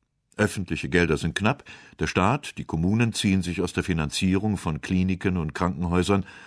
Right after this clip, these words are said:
so weit wie möglich heraus und übergeben an die Privatwirtschaft. Vor gerade einmal fünfzehn Jahren wurden in Deutschland die ersten Public-Private Partnerships überhaupt vereinbart. In der Medizin werden sie seitdem immer beliebter,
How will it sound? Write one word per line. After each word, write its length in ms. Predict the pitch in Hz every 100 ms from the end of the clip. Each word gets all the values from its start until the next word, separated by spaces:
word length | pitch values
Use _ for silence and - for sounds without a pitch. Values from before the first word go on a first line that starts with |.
| -
so 160 | - 82
weit 260 | 87 101
wie 100 | 101
möglich 340 | 87 82 90 107
heraus 440 | 101 123 85 - - - -
und 340 | 92 123 -
übergeben 680 | - 110 127 117 95 80 92
an 100 | 73
die 140 | 98 98
Privatwirtschaft. 1040 | 127 107 82 - 52 - - - - - _ _ _ _ _ _ _ _ _ - - - -
Vor 160 | 104
gerade 320 | 117 135 151
einmal 400 | 107 131 127 120
fünfzehn 560 | 110 156 131 - - 123
Jahren 540 | 143 139 85 80 67
wurden 260 | 87 92 82
in 140 | 80
Deutschland 440 | 87 85 - 90 87
die 160 | 76
ersten 380 | 95 98 - 87
Public-Private 800 | - 92 85 76 - 87 71 76
Partnerships 640 | - 95 - 67 - 76 -
überhaupt 540 | 92 82 107 92 -
vereinbart. 680 | - 57 58 - - - - - - _ _ _ _ _ _
In 100 | 90
der 80 | 107
Medizin 540 | 110 123 - 160 156
werden 180 | 135 120
sie 140 | 113 101
seitdem 580 | 98 98 98 95 101
immer 220 | 76 95 113
beliebter, 580 | 131 110 - - 76